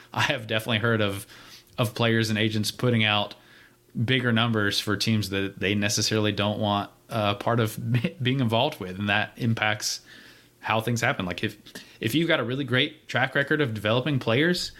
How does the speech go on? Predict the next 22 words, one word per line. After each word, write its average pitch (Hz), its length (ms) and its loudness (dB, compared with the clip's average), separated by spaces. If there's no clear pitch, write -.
I - 80 0
imagine 135 380 0
it's, - 280 -2
it's 131 160 -4
a 120 40 0
lot 123 200 2
easier 147 260 2
to 120 100 0
sell 120 280 2
a, 120 260 0
a 127 60 -4
player 127 340 0
on 107 280 0
coming 113 280 2
to - 80 -6
your 113 80 2
organization, 107 480 0
and 95 100 -2
that 95 120 -2
might 101 200 -4
help 107 200 -2
you 117 260 4